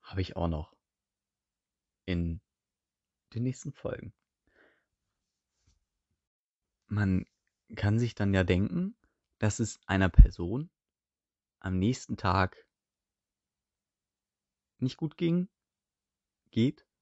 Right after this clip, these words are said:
und am Tag davor auch nicht. Was ich mich dann immer frage, ist, wo sind die Leute, die da drauf aufpassen? Weil ich persönlich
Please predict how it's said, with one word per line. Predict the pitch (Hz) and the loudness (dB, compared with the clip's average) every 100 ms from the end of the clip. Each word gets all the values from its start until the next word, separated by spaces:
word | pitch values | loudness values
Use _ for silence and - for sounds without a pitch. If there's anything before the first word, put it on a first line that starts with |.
| _ | _
und | 117 117 117 - _ | 2 2 2 -4 _
am | 104 | -6
Tag | 98 107 110 - _ | -2 -2 -2 -8 _
davor | - 95 110 113 | -12 -6 -2 2
auch | 113 - | 0 -2
nicht. | - _ _ _ _ _ _ _ _ | -20 _ _ _ _ _ _ _ _
Was | - 104 | -4 0
ich | 165 | 2
mich | 160 | 0
dann | - 95 | 0 0
immer | 92 | 0
frage, | 85 - - 90 | -2 -4 -2 -2
ist, | - 131 - _ _ _ | -6 -10 -16 _ _ _
wo | 98 107 151 220 - _ _ _ _ _ _ _ _ _ - | 2 6 6 2 -6 _ _ _ _ _ _ _ _ _ -2
sind | 113 127 127 - | 2 2 2 -6
die | 107 | -4
Leute, | 107 131 165 123 | 2 4 2 0
die | 104 | -2
da | 98 95 | 0 -2
drauf | 92 95 | -2 -6
aufpassen? | - - - - - _ | -8 -10 -14 -20 -20 _
Weil | - 90 95 - _ _ _ _ _ | -4 -2 -2 -4 _ _ _ _ _
ich | 127 - | -12 -12
persönlich | - 113 110 120 202 _ | -4 0 0 0 -4 _